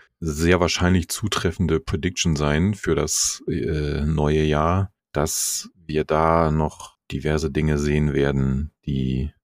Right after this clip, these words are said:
also so naturkatastrophenmäßig oder einfach so sch-, so krasse Wetterereignisse, die dann mit dem Klimawandel zusammenhängen,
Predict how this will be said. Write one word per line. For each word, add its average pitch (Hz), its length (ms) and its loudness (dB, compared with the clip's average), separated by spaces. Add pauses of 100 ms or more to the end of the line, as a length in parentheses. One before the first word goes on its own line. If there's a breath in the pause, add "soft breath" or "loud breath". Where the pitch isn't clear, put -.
also 67 260 0
so 67 240 0
naturkatastrophenmäßig 71 1600 -4
oder 65 160 -2
einfach - 200 -4
so 76 180 -2
sch-, - 280 -2
so 76 160 -2
krasse 73 460 -2
Wetterereignisse, 71 840 -2
die 71 120 -4
dann 71 180 0
mit 73 100 -4
dem 82 80 -4
Klimawandel 73 760 -4
zusammenhängen, 71 720 -2